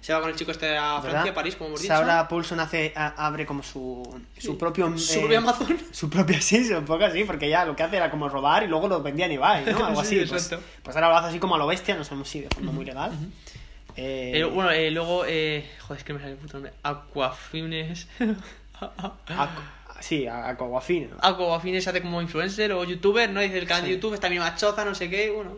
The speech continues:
Speaker 1: eh, sin
Speaker 2: Sí.
Speaker 1: más. Es verdad que tiene ese rollo así,
Speaker 2: Sí, sí,
Speaker 1: extrovertido.
Speaker 2: le pega, le pega.
Speaker 1: Sí. Y no sé si nos olvidamos.
Speaker 2: Helena Bonham Carter, te, te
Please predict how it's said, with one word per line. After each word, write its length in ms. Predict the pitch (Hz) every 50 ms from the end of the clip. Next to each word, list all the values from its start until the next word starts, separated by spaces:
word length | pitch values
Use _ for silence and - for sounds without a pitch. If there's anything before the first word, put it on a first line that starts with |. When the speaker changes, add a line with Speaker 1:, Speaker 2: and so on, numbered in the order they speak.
| - 214
Speaker 1:
eh, 160 | 208 208 - -
sin 180 | - - - 190
Speaker 2:
Sí. 60 | 202
Speaker 1:
más. 120 | 185 151 139
Es 200 | 139 147 - -
verdad 240 | 226 233 233 233
que 80 | 226 220
tiene 180 | 202 220 220 220
ese 120 | 202 165
rollo 260 | - 151 151 147 143 139
así, 140 | - -
Speaker 2:
Sí, 60 | 151 151
sí, 140 | - 247
Speaker 1:
extrovertido. 400 | 226 202 170 160 202 208 190 151
Speaker 2:
le 100 | 135 135
pega, 240 | - 170 156 120 113 120
le 80 | 120
pega. 240 | 120 - 127 117 113
Speaker 1:
Sí. 340 | - - 240 202 95 - - - - - - - - - 202
Y 680 | 185 170 165 165 160 160 156 - - - - - - 175
no 100 | 170 165
sé 160 | - - 165
si 140 | 165 - 170
nos 80 | 170
olvidamos. 640 | 170 160 165 160 156 156 156 - - 170 175 - -
Speaker 2:
Helena 600 | 139 139 147 156 160 156 160 160 156 156 156 156 151
Bonham 180 | 156 156 147
Carter, 340 | 156 160 160 - 196 196 202
te, 120 | - 143
te 260 | 139 139 - - -